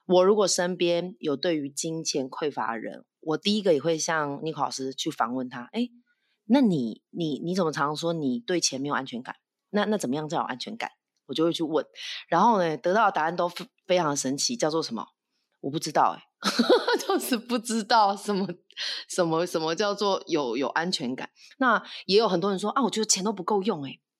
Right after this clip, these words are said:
然后我就问他：“那你觉得怎么样叫够用？”然后他就会说：“我不知道欸。”齁，好，那我觉得今天无论你是不是西塔疗愈师，你都可以去想想看齁，你对钱没有安全感，那，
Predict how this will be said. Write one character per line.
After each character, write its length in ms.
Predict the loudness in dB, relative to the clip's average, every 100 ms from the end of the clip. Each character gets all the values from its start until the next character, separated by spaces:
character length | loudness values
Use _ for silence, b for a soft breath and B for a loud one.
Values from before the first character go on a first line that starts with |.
| _ _ _ _ _ 0
然 140 | 4
后 200 | 4 2 -2
我 100 | -2
就 100 | 0
问 120 | 0
他 180 | -2 -6 B B B _ _ _ -2
：“那 120 | -2
你 80 | 0
觉 80 |
得 40 | -2
怎 120 | -2
么 60 | -4
样 100 | -2
叫 100 | -2
够 200 | 0 0
用？” 240 | -2 -6 B B B
然 100 | -4
后 60 | -2
他 120 | -2
就 80 | -4
会 40 | -4
说 380 | -6 -8 -10 _ _
：“我 80 | -8
不 60 |
知 120 | -6 -2
道 220 | -2 -2
欸。” 60 | _ -10
齁， 160 | -10 -10 B B B
好， 220 | -2 -2 -2 B B
那 220 | 0 0 -6 b b b b
我 140 | 4 4
觉 160 | 4
得 140 | 2 2
今 180 | 2 4
天 160 | 4
无 140 | 2 2
论 200 | 2 0
你 120 | 0
是 180 | -2 -2
不 80 |
是 80 | -2
西 180 | -2 -2
塔 180 | -2 -2
疗 220 | -2 -4
愈 60 | -2
师， 160 | -2
你 140 | -2 0
都 160 | 0
可 100 | 0
以 60 | -2
去 160 | -2
想 240 | -2 0 -2
想 240 | -4 -6
看 280 | -8 -8 -6
齁， 300 | -8 -8 -12 _ _
你 220 | -2 0
对 220 | 2 0 2
钱 320 | 0 0 -2
没 80 | -2
有 80 | -2
安 240 | -2 -4
全 280 | -6 -6 -6
感， 260 | -6 -10 -8
那， 300 | -4 -2 -4